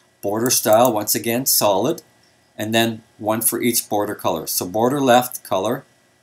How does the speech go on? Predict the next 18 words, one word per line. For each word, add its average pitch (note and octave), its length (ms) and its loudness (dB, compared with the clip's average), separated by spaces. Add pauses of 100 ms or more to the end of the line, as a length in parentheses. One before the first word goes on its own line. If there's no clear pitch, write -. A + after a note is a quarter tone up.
(100)
border F2+ 320 -4
right B2 320 -2
color, D3 440 0 (800)
border G2+ 300 0
top B2 380 -2
color, A2 460 -2 (400)
and G2+ 340 -4
border F2 320 -4
bottom E2 340 -2
color. D#2+ 240 -8
And E2+ 100 -8
you E2+ 60 -10
can F#2 140 -14
see - 220 -2
here B2+ 280 -2
I G#2 100 -2
have F#2 260 -4
unique G2 360 -8